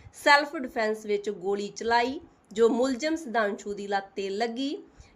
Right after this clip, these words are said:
ਜ਼ਖਮੀ ਹਾਲਤ ਵਿੱਚ ਉਸ ਨੂੰ ਹਸਪਤਾਲ ਦਾਖਲ ਕਰਵਾਇਆ ਗਿਆ ਹੈ। ਪੁਲਿਸ ਵੱਲੋਂ ਦੱਸਿਆ ਗਿਆ ਹੈ ਕਿ ਵੈਪਨ ਕਿੱਥੋਂ ਆਏ ਨੇ। ਹੁਣ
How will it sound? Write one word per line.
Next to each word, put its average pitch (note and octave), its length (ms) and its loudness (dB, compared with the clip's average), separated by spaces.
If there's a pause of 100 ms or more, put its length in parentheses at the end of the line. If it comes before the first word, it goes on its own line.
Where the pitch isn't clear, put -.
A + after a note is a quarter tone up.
ਜ਼ਖਮੀ D#4 460 2
ਹਾਲਤ A3+ 380 2
ਵਿੱਚ A3 200 -4
ਉਸ A3 240 -6
ਨੂੰ A3 180 -2
ਹਸਪਤਾਲ B3+ 500 -2
ਦਾਖਲ G3 380 -2
ਕਰਵਾਇਆ G3+ 600 2
ਗਿਆ C4 200 -2
ਹੈ। D#4+ 100 -6 (480)
ਪੁਲਿਸ D4+ 320 2
ਵੱਲੋਂ B3+ 320 0
ਦੱਸਿਆ G#3 420 0
ਗਿਆ A3+ 240 0
ਹੈ B3+ 140 4
ਕਿ B3+ 180 -6
ਵੈਪਨ A3 520 0
ਕਿੱਥੋਂ C4 520 -4
ਆਏ C4+ 220 4
ਨੇ। C#4 180 -4 (420)
ਹੁਣ B3+ 200 8